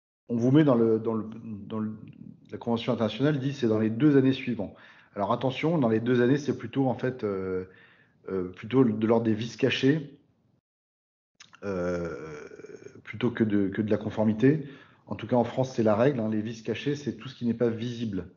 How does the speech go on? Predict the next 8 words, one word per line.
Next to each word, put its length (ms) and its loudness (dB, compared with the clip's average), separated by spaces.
Et 60 -8
donc, 120 -2
qui 140 -4
interviendrait, 640 2
euh, 720 2
qui 140 -10
interviendrait 880 0
après. 320 -6